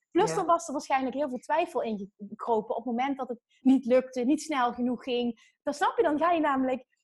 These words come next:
Speaker 1: ruis, eh, daarin gooien en dan, dan ga je het kapot maken met je verstand. Waardoor dat pure verlangen, de, de focus op de wat,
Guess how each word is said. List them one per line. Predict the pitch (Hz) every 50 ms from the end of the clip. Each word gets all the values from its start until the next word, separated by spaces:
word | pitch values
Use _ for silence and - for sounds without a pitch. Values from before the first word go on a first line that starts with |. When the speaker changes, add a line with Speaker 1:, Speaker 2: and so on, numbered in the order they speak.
| _ _ _
Speaker 1:
ruis, | - 254 240 294 381 440 415 - - - -
eh, | - - 214 196 226
daarin | 240 269 262 285 311 277 247
gooien | 233 269 240 220 220 226 226
en | 240
dan, | 247 247 247 240 240 -
dan | 226 269 262 254 233
ga | 269 294
je | 294 294
het | 262 -
kapot | - - 226 _ - 415 370 -
maken | 294 247 214 208 - 247
met | 226 220 220 226
je | 233 202
verstand. | 214 - - - 349 302 220 202 202 -
Waardoor | 233 233 220 262 247 233
dat | 226 226 226
pure | - 392 370 339 339 330 294 226
verlangen, | 247 240 220 240 285 330 320 269 226 202
de, | 220 208
de | 190 226
focus | - - 302 302 302 - 254
op | 254 220 -
de | - 214
wat, | 208 226 269 403 - - -